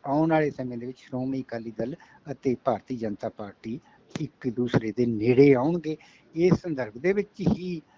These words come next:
ਜਿਹੜੀਆਂ ਪੰਜਾਬ ਦੀਆਂ ਜੋ ਪ੍ਰਸਥਿਤੀਆਂ ਨੇ, ਇਹਨਾਂ ਤੋਂ ਇਹੀ ਲੱਗਦਾ ਵੀ ਆਉਣ ਵਾਲੇ ਸਮੇਂ ਦੇ ਵਿੱਚ, ਅਹ, ਕਾਫੀ ਕੁਝ ਤਬਦੀਲੀਆਂ ਹੋਣ ਦੀਆਂ ਸੰਭਾਵਨਾਵਾਂ ਨੇ। ਇਸ ਪ੍ਰਸੰਗ ਦੇ ਵਿੱਚ ਇਹ ਵੀ ਦੇਖਿਆ ਜਾ ਸਕਦਾ ਹੈ ਕਿ ਅੱਜ ਜਿਸ ਤਰ੍ਹਾਂ ਕਿ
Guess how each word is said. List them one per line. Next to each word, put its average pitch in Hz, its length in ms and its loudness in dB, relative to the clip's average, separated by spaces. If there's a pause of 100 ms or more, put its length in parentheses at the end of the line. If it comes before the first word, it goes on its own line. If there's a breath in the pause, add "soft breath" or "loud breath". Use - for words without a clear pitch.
(140)
ਜਿਹੜੀਆਂ 170 240 0
ਪੰਜਾਬ 151 380 2
ਦੀਆਂ 175 220 -6
ਜੋ 160 160 -8
ਪ੍ਰਸਥਿਤੀਆਂ 170 800 -4
ਨੇ, 147 160 -4 (300 soft breath)
ਇਹਨਾਂ 208 220 -4
ਤੋਂ 208 220 0
ਇਹੀ 180 240 -4
ਲੱਗਦਾ 151 340 -6
ਵੀ 180 200 -8 (280 soft breath)
ਆਉਣ 170 220 -6
ਵਾਲੇ 190 220 -2
ਸਮੇਂ 156 300 -4
ਦੇ 143 100 -6
ਵਿੱਚ, 131 380 -10
ਅਹ, - 540 -6 (100)
ਕਾਫੀ 165 300 2
ਕੁਝ 160 380 -6 (220)
ਤਬਦੀਲੀਆਂ 143 540 -4
ਹੋਣ 131 240 -4
ਦੀਆਂ 131 240 -6
ਸੰਭਾਵਨਾਵਾਂ 143 680 -4
ਨੇ। 180 160 -4 (300 loud breath)
ਇਸ 180 240 -2
ਪ੍ਰਸੰਗ 170 360 -4
ਦੇ 202 140 2
ਵਿੱਚ 190 240 -2 (100)
ਇਹ 185 160 2
ਵੀ 185 100 -8
ਦੇਖਿਆ 151 340 -6
ਜਾ 135 180 -6
ਸਕਦਾ 117 320 -14
ਹੈ 127 100 -6 (320 soft breath)
ਕਿ 151 180 -2 (160)
ਅੱਜ 151 140 -6
ਜਿਸ 143 180 -6 (100)
ਤਰ੍ਹਾਂ 135 260 -4
ਕਿ 123 200 -6